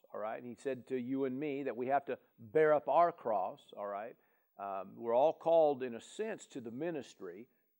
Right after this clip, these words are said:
Um, you know, there's some, of course, called to the fivefold ministry. I'm part of the fivefold ministry. Not everybody's called to that. Uh, and if you're not called to that, don't do that. Praise the Lord.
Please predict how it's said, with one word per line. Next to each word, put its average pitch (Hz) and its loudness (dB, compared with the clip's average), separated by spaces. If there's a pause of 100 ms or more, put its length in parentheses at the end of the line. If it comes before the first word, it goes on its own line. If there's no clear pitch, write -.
(180)
Um, 107 -8 (260)
you 120 -20
know, 101 -14
there's 107 -12
some, 139 -4
of 123 -10
course, 123 -10
called 120 -6
to 113 -12
the 107 -12
fivefold 120 -2
ministry. 104 -14
I'm 120 -6
part 120 -2
of 104 -4
the - -10
fivefold 127 -2
ministry. 107 -14 (320)
Not 107 -2
everybody's 139 0
called 107 -2
to 95 -10
that. 104 -6 (500)
Uh, 98 -8
and 113 -8
if 110 -12
you're 117 -6
not 147 0
called 123 0
to 123 -2
that, 127 -2
don't 147 -2
do 107 -10
that. 95 -6 (180)
Praise 107 -8
the 113 -12
Lord. 113 -4